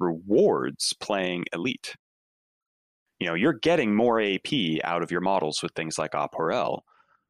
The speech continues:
And the higher cost the model, generally the more valuable that A P is. And so as you get smaller and smaller, you're, you're trading for less valued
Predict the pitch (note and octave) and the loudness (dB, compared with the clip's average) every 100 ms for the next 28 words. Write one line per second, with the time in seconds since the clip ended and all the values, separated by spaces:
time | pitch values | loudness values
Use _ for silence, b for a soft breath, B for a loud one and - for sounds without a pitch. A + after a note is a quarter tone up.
0 | _ _ F#2+ F2 F2 A#2+ B2 A#2+ - G#2 | _ _ -2 0 0 2 4 2 4 2
1 | F#2 - G#2 D3 G2+ F#2 - B2 B2+ F#2+ | 2 0 2 4 2 0 0 0 2 2
2 | E2+ E2+ E2+ E2 D#2 D#2+ D#2 D2+ D2+ D2+ | 0 -2 -2 0 -2 -2 -2 -2 -2 -2
3 | C#2 - - D#2 A#1+ - F2+ G#2+ G2 G2+ | -6 -4 -2 -2 -4 -4 -2 2 2 2
4 | C3+ A#2+ - B2+ C3+ A#2 F#2 E2+ - C#3 | 0 0 2 2 2 2 0 -2 0 2
5 | D#3 G2+ D#2+ D#2+ D#2+ F#2 - F#2+ - - | 4 2 2 0 -2 -4 -2 0 0 2
6 | B2 A2+ F#2+ - F2+ E2+ F#2 F#2 - F2 | 2 2 -2 0 0 2 2 0 -2 -2
7 | E2+ E2+ E2 D#2+ | 0 2 0 -2